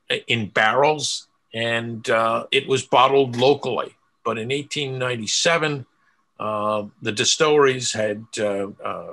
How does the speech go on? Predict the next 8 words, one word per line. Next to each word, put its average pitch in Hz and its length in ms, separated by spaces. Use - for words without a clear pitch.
reached 127 300
out 127 220
to 110 100
Congress 120 580
and 98 140
allowed 123 420
them 117 300
to 98 260